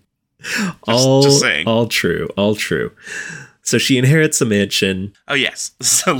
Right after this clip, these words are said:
Speaker 1: Lorna Valentine.
Speaker 2: <laughs> Lorna Valentine, A K A Evelina, or Evelina, perhaps.
Speaker 1: Sure. <laughs> Wow, it's, it's deeper and deeper. Um,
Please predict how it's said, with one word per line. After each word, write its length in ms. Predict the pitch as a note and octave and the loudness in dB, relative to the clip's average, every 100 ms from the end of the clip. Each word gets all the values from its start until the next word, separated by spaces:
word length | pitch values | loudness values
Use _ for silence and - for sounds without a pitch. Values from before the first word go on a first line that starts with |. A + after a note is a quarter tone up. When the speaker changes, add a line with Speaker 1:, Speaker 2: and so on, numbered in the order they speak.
| C3 | 0
Speaker 1:
Lorna 160 | E3+ D#3 | -2 2
Valentine. 2000 | D3+ - - F#3+ G3 C4 - - F3 - E3 F3 - D3+ - E3 F3 - E3 - - A#3+ F3 F2 | 2 2 2 2 4 2 0 -2 -2 -2 -4 -4 -4 -2 -2 -2 -4 -6 -12 -12 -4 0 0 0
Speaker 2:
<laughs> 60 | |
Lorna 240 | G#2+ B2 C3+ | 0 2 4
Valentine, 460 | G#2+ G#2+ G#2 A2 | 4 2 0 -2
A 120 | D#2 G2+ | -2 -2
K 140 | G#2 | 0
A 220 | D#2+ F#2 G2 | 0 0 0
Evelina, 560 | F#2+ F2+ E2 E2 F2+ - _ _ _ | 0 0 0 -2 -4 -8 _ _ _
or 140 | - F#2+ | -2 0
Evelina, 640 | G2+ F#2+ F2+ F#2 A2+ D#2 | 0 2 2 2 0 -2
perhaps. 720 | - D#2 D#2 D#2 - - - _ _ | -6 -6 -6 -6 -2 -2 -4 _ _
Speaker 1:
Sure. 380 | - - - - | -8 -6 -4 -4
<laughs> 840 | A3 - - - G#3+ - - A3 - | -2 -2 -2 0 0 0 -6 -6 -2
Wow, 240 | A#2 G2 | -2 -2
it's, 220 | G#2 - - | -4 -8 -8
it's 180 | G#2 - | -10 -6
deeper 320 | A2+ B2+ D3 | -4 -4 -6
and 120 | C3 | -4
deeper. 420 | A#2+ A#2 - D#2 - A#3 - - F#3+ | -2 -4 -4 -6 -4 -4 -4 -4 -4
Um, 380 | B2+ B2 A#2+ A#2 | -2 -2 -2 -6